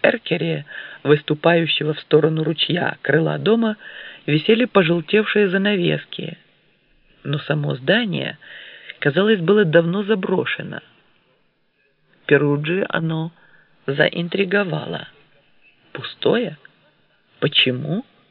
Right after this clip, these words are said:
Дома принято использовать. Жил ли здесь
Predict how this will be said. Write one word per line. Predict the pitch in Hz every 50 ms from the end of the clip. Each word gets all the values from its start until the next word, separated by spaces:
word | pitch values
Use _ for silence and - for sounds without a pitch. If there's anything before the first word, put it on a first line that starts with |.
| _ _ _ _ _ _ _ _ _ _ _ _ _ _ _ _ _ _ -
Дома | 123 117 135 139 139 139 127 123
принято | _ - 147 151 - - 127 147 - - 151
использовать. | - - - - 269 269 220 - - - - - - - _ _ _ _ _ _ _ _ _ _ _ _ _ _ _ _ _ _ _ _ _ _ _ - - - - - - -
Жил | 147 151 160 170 185
ли | 196 185 170 180 170
здесь | 143 143 165 190 180